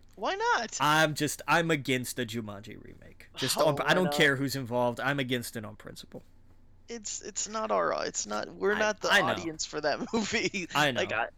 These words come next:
Speaker 1: it, it's just like the Goosebumps to me. I actually saw that over the weekend again, uh, with my nephew, uh, and niece. They loved it. <laughs> They're like, "Oh my God, it's a, a snowman." <laughs> Like, they, they absolutely loved it. Um,
Speaker 2: Yeah.
Speaker 1: I was just, I kept thinking, "Yep, this is what The Rock and,"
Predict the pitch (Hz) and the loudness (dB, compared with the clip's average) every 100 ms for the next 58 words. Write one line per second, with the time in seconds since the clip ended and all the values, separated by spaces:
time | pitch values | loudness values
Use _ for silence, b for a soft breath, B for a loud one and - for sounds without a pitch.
0 | - 170 196 - 285 294 247 240 170 156 | -8 -6 -6 -4 -4 -2 -4 -4 -6 -8
1 | - 127 139 - 151 151 165 - - - | -6 -6 -4 -4 -2 -2 0 -4 -4 -2
2 | 151 151 143 143 143 139 135 135 135 139 | -2 -2 -4 -6 -6 -8 -10 -10 -8 -6
3 | 139 - B B B - 127 127 139 151 | -6 -10 B B B 0 0 0 -4 -2
4 | 139 139 139 139 135 131 - 139 127 127 | -2 -2 -4 -6 -6 -8 -10 -10 -8 -8
5 | 131 143 147 139 - - B B B - | -6 -2 0 2 0 -2 B B B -2
6 | 175 160 156 160 139 - - - 208 - | 0 2 0 0 -2 -4 -18 -10 -8 -2
7 | 202 190 247 311 302 269 302 294 233 226 | -2 0 0 2 2 0 -2 -2 -4 -8
8 | 208 196 - - - - 233 - - - | -10 -20 -12 -8 -6 -6 -8 -4 -4 -4
9 | - 247 214 160 214 196 160 - - - | -4 -2 -2 -2 -6 -8 -12 -16 -18 -14
10 | - - - - 85 80 69 - B B | -10 -8 -10 -10 -6 -6 -6 -10 B B
11 | B B - 139 139 131 131 120 110 143 | B B -4 0 0 -4 -10 -10 -6 -2
12 | 143 147 143 - 156 262 - 160 147 147 | -2 -2 -8 -8 -4 -4 -2 -4 -4 -2
13 | 165 - 170 - 165 87 - 92 98 95 | -4 -4 -6 -6 -6 -8 -4 -2 -2 -6
14 | 92 | -12